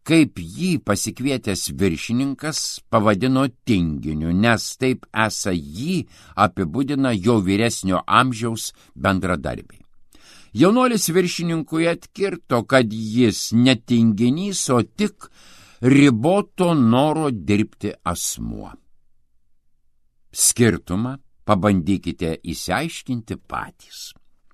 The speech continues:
Esu ir pats per savo aklumą ir nelankstų mąstymą patekęs į keistas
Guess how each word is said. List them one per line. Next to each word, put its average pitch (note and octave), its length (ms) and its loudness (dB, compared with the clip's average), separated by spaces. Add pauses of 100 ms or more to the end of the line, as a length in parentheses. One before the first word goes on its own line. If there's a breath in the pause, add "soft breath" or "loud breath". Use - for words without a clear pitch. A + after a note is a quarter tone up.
(680)
Esu G3+ 420 0
ir G3+ 160 0
pats - 560 -4
per A#2+ 200 2
savo A2 360 2
aklumą D3 680 -2
ir A#2+ 260 2
nelankstų A2+ 600 0
mąstymą C3+ 600 0
patekęs B2 640 -4
į F#2+ 80 -4
keistas - 640 -4